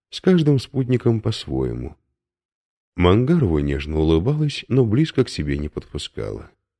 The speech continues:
Его функция была излучать обожание, окружать ее ореолом желанности.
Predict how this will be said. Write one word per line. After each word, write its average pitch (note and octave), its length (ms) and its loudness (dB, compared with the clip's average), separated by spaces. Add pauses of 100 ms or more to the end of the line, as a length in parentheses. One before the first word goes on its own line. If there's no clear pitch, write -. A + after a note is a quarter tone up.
(320)
Его D2 320 0
функция E2+ 500 0
была D2 460 -2
излучать D#2 580 -2
обожание, D#2 720 -2 (300)
окружать C3+ 600 0
ее A2 580 2
ореолом A2 540 4
желанности. F#2 920 -4